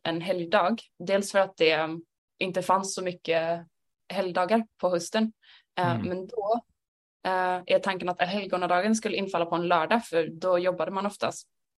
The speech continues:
Speaker 2: Ja,
Speaker 1: Så
Speaker 2: ja.
Speaker 1: det var liksom som en ledig dag. Och att den skulle sitta ihop med söndagen så att man skulle få två dagar ledigt. Men då, för att det alltid skulle vara på en lördag, så infaller den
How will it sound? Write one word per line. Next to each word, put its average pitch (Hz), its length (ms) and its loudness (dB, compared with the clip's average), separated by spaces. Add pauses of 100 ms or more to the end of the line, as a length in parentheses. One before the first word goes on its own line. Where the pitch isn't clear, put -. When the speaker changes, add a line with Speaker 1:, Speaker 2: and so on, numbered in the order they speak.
(240)
Speaker 2:
Ja, 120 200 -2
Speaker 1:
Så 107 140 -2
Speaker 2:
ja. 104 40 -2
Speaker 1:
det 180 100 0 (320)
var - 80 -8
liksom 165 280 -6
som 165 160 -6
en 160 80 -4
ledig 156 220 -6
dag. 165 160 -4 (420)
Och 170 160 0
att 165 100 -2
den 160 100 -4
skulle 160 180 -6
sitta 165 200 -2
ihop 170 160 -2
med 175 100 -2
söndagen 147 320 -4
så 147 80 -4
att 151 80 -8
man 151 120 -6
skulle 160 160 -6
få 156 160 -8
två 165 200 -4
dagar 160 240 -4
ledigt. 160 300 -8 (240)
Men 190 220 -4
då, 202 400 4 (540)
för 196 120 4
att 196 200 0 (120)
det 175 160 0
alltid 196 360 2
skulle 202 260 -4
vara 190 240 2
på - 120 -4
en 226 120 2
lördag, 165 360 2
så - 200 -6
infaller 175 720 -4 (540)
den 180 280 2